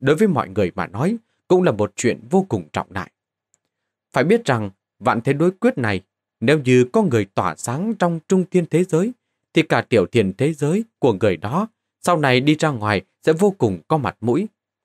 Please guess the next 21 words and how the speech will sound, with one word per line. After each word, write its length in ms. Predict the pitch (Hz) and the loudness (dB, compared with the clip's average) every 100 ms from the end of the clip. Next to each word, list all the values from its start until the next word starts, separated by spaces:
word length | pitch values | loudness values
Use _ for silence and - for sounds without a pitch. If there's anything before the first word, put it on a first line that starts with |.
| _ _ _ _ - | _ _ _ _ -2
Gần 240 | 113 92 73 | 0 0 -2
đây, 200 | 120 127 - _ _ | -2 -2 -6 _ _
tất 160 | 226 220 | -2 0
cả 100 | 110 | -2
mọi 200 | 107 - | 0 -4
chuyện 300 | - 110 110 | 0 0 0
trong 160 | 107 190 | 0 -2
vô 180 | 165 185 | 0 2
minh 220 | 170 175 - | 2 0 -2
thế 160 | 180 | -2
giới 300 | 196 156 208 - _ - | 0 -2 -2 -6 _ -2
cũng 220 | 151 190 190 | 0 0 0
không 180 | 190 | 0
rời 160 | 135 98 | 0 -2
khỏi 220 | - 95 71 _ - | -2 -4 -4 _ -2
chủ 220 | 113 87 - | -2 -2 -2
đề 240 | 107 90 - | 0 0 -4
vạn 180 | - 104 - | -4 -4 -2
quyết 160 | 160 160 | -4 -2
đối 180 | 113 143 | -4 -4
quyết. 260 | - 214 | 0 0